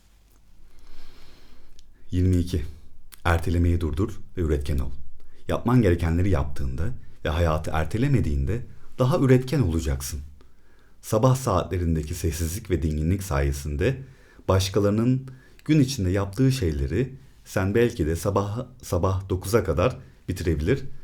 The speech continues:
ve gününü çok daha verimli geçirebilirsin. Ayrıca yapılan araştırmalar gösteriyor ki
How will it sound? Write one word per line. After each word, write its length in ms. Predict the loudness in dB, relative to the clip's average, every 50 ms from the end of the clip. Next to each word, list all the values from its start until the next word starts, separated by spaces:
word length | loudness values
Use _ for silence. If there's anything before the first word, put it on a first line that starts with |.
| -4 0
ve 60 | 0 2
gününü 440 | 4 4 4 4 4 2 2 2 0 -2 -4 -8 -8 -8 -6 -6 -2
çok 240 | 0 0 0 2 2
daha 180 | 2 2 4
verimli 320 | 4 2 2 2 2 2 2
geçirebilirsin. 720 | 2 0 2 0 0 0 0 0 -2 -4 -4 -6 -6 -8 -8 -8 -10 -12 -14 -14 -14 -16 -16 -16 -14 -10 -6
Ayrıca 340 | -2 0 2 2 2 0 0
yapılan 300 | -2 -2 -2 -2 0 0
araştırmalar 580 | 0 0 0 0 0 -2 -2 0 0 0 0 2
gösteriyor 720 | 2 0 0 0 0 0 0 2 2 2 2 2 0 0
ki 260 | 0 0 0 -2